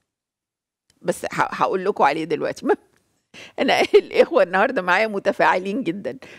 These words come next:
م-، ما، ما حكم من أكل أو شرب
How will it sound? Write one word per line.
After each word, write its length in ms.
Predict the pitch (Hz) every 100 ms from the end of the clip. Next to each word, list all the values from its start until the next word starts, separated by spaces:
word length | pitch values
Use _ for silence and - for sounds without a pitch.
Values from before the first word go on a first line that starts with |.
| - _ _ _ _ _ _ _ _ -
م-، 120 | 208 - _ _
ما، 260 | - 208 208 220 - 220
ما 180 | 269
حكم 340 | 202 - - 330
من 240 | 180 175 -
أكل 320 | 285 - 277
أو 160 | - 185
شرب 400 | 180 349 285 330